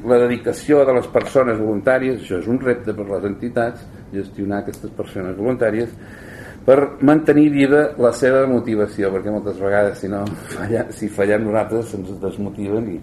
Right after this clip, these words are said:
i donar resposta a les seves expectatives, perquè ells també tenen el fet d'una persona, una, una qüestió voluntària és perquè té una expectativa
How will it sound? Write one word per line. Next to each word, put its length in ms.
i 120
donar 300
resposta 560
a 80
les 160
seves 240
expectatives, 720
perquè 220
ells 180
també 240
tenen 300
el 220
fet 220
d'una 360
persona, 380
una, 320
una 240
qüestió 400
voluntària 460
és 20
perquè 400
té 80
una 160
expectativa 640